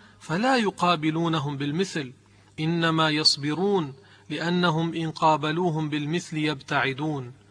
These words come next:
أما لما لا يقابلونهم بالمثل، فإنهم لما يدعونهم في المرة الثانية قد يلين الواحد منهم،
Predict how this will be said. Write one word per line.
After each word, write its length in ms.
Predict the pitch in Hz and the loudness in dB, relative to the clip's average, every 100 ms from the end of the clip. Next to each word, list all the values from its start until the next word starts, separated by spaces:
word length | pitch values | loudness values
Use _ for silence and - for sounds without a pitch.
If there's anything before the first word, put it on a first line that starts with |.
| - - - - | -20 -20 -8 0
أما 440 | 240 233 208 196 | 2 4 4 4
لما 500 | 160 185 190 185 165 | 4 2 2 2 2
لا 240 | 147 180 240 | 2 4 4
يقابلونهم 1000 | 220 175 175 160 147 151 165 156 135 139 | 2 0 4 4 2 -2 0 -2 -4 -4
بالمثل، 540 | 131 147 180 233 254 - - - - | -4 -2 -2 -2 -4 -8 -20 -20 -14
فإنهم 720 | - 160 170 175 165 156 156 | -6 -2 0 2 2 0 0
لما 380 | 143 165 160 151 | -2 0 0 2
يدعونهم 760 | 147 135 131 180 220 180 151 139 | 0 -2 -2 -2 2 2 0 -2
في 120 | 139 | -6
المرة 440 | 131 147 143 143 147 | -4 -4 -2 -4 -6
الثانية 720 | - 160 170 175 180 185 - - - - - | -6 -2 0 2 2 0 -4 -16 -20 -8 -2
قد 180 | 247 | 0
يلين 440 | 214 214 240 269 190 | 2 0 2 0 0
الواحد 540 | 147 139 143 - 135 | 0 0 0 0 -4
منهم، 560 | 139 156 151 147 147 | -2 -2 -2 -2 -4